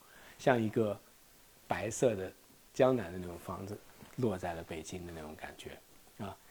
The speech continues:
第二回他在日本京都附近盖了一个叫美秀美术馆，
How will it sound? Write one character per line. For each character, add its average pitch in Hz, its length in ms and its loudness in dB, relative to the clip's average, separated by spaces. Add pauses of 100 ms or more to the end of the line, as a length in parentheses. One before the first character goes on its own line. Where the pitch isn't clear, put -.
(360)
第 220 80 10
二 202 100 12
回 127 200 4
他 143 160 6
在 139 160 10
日 160 200 12
本 95 240 4
京 147 260 8
都 151 160 6
附 135 160 6
近 113 220 0
盖 110 220 0
了 90 80 -2
一 90 60 -2
个 90 80 -2
叫 95 180 -2
美 90 220 -4
秀 135 280 4
美 98 180 -4
术 101 180 -8
馆， - 180 -8